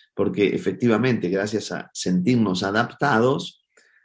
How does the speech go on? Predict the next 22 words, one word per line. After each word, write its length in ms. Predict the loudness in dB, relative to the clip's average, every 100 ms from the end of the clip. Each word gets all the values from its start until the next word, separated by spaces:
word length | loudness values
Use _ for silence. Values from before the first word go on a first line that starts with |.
| _ _
contribuimos 960 | -2 0 2 2 4 4 4 4 0 -4
a 80 | -4
un 80 |
propósito 540 | -4 -4 -4 -4 -4 -2
más 160 | -2
grande 420 | -2 -2 0 -2 -2
que 100 | -2
de, 200 | -2 -6
que 120 | -6
el 120 | -4
propósito 500 | -4 0 0 0 -2
individual, 640 | -2 2 2 4 2 0
que 120 | -2 -4
es 140 | -4
el 80 | -6
propósito 540 | -6 -2 -4 -4 0
de 80 | 2
la 100 | 2
vida 260 | 2 0 0
misma, 380 | 0 0 -6 -4
que 120 | -4
es 140 | -4